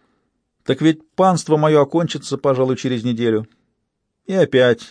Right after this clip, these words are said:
надевай старое пальто и носись по городу, как бешеный пёс. Знаешь, гроссмайстер, ты ошибся. Там нет настоящей игры. Я ставил на кон вот этот перстень. Если б проиграл, с меня бы на бульваре шкурку спустили.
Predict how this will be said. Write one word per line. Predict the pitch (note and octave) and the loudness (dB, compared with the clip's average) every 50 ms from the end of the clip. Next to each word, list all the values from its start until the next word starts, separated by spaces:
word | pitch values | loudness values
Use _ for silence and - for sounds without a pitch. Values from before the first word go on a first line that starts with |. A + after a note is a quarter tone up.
| _ _ - | _ _ -8
надевай | G2 F#2+ F#2 A#2 D3 F#3+ F#3 - | -6 -4 -2 -2 0 0 -2 0
старое | - - G#2 F#2+ F#2 F2+ | 0 2 2 2 2 0
пальто | F2+ - F#2 F2+ F2 - C#3+ E3 F#3+ F#3+ F#3 D3+ - _ _ _ _ _ _ | 0 0 -2 -2 0 0 0 2 2 0 -2 -4 -8 _ _ _ _ _ _
и | F2+ G2 | -4 0
носись | G#2 A2 G2+ - E3+ E3+ C3+ | 0 0 0 0 -2 -4 -2
по | - C#3+ C3+ | -2 -2 0
городу, | C3+ D3+ D3 C#3 C3+ C3 B2+ | 2 2 2 2 2 0 -2
как | - - A#2+ A2 | -2 -2 -2 -2
бешеный | A2 B2+ A2+ - B2 A#2+ A#2 A#2 | -2 -2 -2 -2 -2 -2 -2 0
пёс. | A#2 A#2 A2+ G#2+ - - _ _ _ _ _ _ _ _ _ _ _ _ _ _ _ _ _ _ _ _ _ _ _ _ _ | 2 2 0 0 0 -6 _ _ _ _ _ _ _ _ _ _ _ _ _ _ _ _ _ _ _ _ _ _ _ _ _
Знаешь, | - G2 F#2+ A2 C3 D#3+ F3+ F#3 E3 - - - - - _ _ - | -8 -4 -2 0 0 2 0 0 -2 -2 -6 -8 -10 -12 _ _ -10
гроссмайстер, | - A2+ B2 B2 - - C3 B2 A#2 G2+ - - - F#2+ F2+ | -6 -4 -4 -4 -4 -2 0 2 0 0 0 -2 -4 -4 -4
ты | - - C#3 D3 F3 | -6 -6 -4 -2 -2
ошибся. | F#3 F3+ - - - C3 C3+ - - - - - - - _ _ _ _ _ _ _ | -2 -4 -4 -6 -6 -6 -6 -6 -10 -12 -12 -12 -14 -16 _ _ _ _ _ _ _
Там | - B2+ C3+ D3 D3 | -2 0 0 2 2
нет | D3 D3 C3 A2+ A#2 - - - | 2 2 2 0 -2 -6 -18 -12
настоящей | - G#2 G2+ F#2+ - G2+ F#2 F2+ E2+ D#2+ - - F2+ | -6 -6 -6 -4 -4 -4 -4 -4 -6 -8 -8 -10 -10
игры. | E2+ E2 E2 D2 C2 A1 _ _ _ _ _ _ _ _ _ _ _ _ _ _ _ _ _ _ _ _ _ _ _ _ _ _ _ _ _ _ | -8 -8 -10 -10 -12 -14 _ _ _ _ _ _ _ _ _ _ _ _ _ _ _ _ _ _ _ _ _ _ _ _ _ _ _ _ _ _
Я | - G2 C3 C#3 | -4 -2 -2 -2
ставил | - - - D#3+ D3+ C#3+ C#3 C3+ C3 | -2 -2 0 0 2 2 2 2 2
на | C#3 C#3+ C#3 B2+ | 2 0 0 -2
кон | - A#2 G#2 G#2 | -2 -2 0 0
вот | A2 A#2 | 0 0
этот | C3+ B2+ - A2 - _ | -2 -4 -6 -10 -10 _
перстень. | - E3+ F#3 E3 - - - - F2+ E2+ _ _ _ _ _ _ _ _ _ _ _ _ | -4 -4 -4 -4 -8 -12 -16 -16 -16 -18 _ _ _ _ _ _ _ _ _ _ _ _
Если | - G2 - - G2+ | -14 -10 -6 -6 -6
б | - | -4
проиграл, | - A2+ G#2+ G#2+ G2+ F#2+ G#2 A#2 B2+ C3 A2+ | -2 0 0 2 2 2 2 2 2 2 0
с | - | -2
меня | - G2+ G#2 G#2+ A2+ A2+ | 0 0 2 2 2 2
бы | G2+ G2 G#2+ G#2 | 2 2 2 2
на | G#2+ G#2 | 2 0
бульваре | F#2+ G#2+ G#2 G2+ A2 G#2 G#2 | 0 0 0 2 2 2 2
шкурку | G2 - - D#3 E3+ - - | 0 -2 -4 -6 -6 -6 -8
спустили. | G2 - - G#2 - - - F#2+ E2 D2+ - | -12 -12 -12 -12 -12 -8 -6 -6 -6 -6 -8